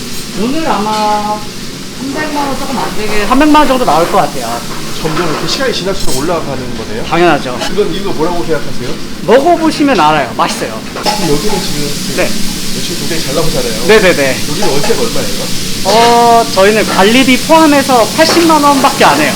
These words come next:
Speaker 1: 엄청 싸죠. <laughs> 처음에 알아볼 때부터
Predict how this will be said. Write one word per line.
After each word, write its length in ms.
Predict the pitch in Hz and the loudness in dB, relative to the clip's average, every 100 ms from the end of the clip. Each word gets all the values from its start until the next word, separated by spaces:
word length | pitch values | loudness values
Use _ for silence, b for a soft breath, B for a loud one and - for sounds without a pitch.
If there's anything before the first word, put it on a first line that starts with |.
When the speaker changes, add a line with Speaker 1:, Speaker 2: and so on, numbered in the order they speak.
| - | 0
Speaker 1:
엄청 420 | 185 277 359 349 311 | 4 4 6 6 6
싸죠. 300 | 220 160 120 139 143 180 220 | 4 2 0 0 0 0 0
<laughs> 400 | 214 226 185 - | 2 0 0 -2
처음에 240 | 311 302 226 - | 0 2 0 0
알아볼 420 | 202 285 277 214 | 2 2 2 2
때부터 480 | 240 202 - 247 | 0 0 0 -2